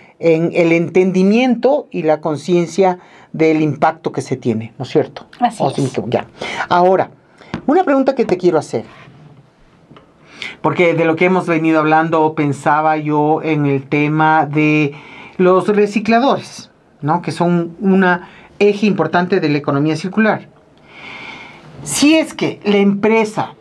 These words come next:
Speaker 1: se vuelve consciente y dice, "Ya no voy a producir botellas de plástico, sino solo botellas de vidrio",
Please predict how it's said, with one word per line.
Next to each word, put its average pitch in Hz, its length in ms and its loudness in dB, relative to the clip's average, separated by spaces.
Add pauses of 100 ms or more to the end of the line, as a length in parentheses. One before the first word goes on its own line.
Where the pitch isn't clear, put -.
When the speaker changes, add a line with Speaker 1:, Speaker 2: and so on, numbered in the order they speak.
(160)
Speaker 1:
se 156 220 -2
vuelve 156 360 0
consciente 170 440 -2
y - 20 0
dice, 147 160 -2
"Ya 135 180 2
no 151 120 0
voy 208 180 2
a 220 100 -2
producir 220 480 0
botellas 190 500 0
de 175 100 0
plástico, 175 520 0
sino 170 260 -2
solo 165 220 0
botellas 165 420 0
de 170 100 2
vidrio", 214 600 2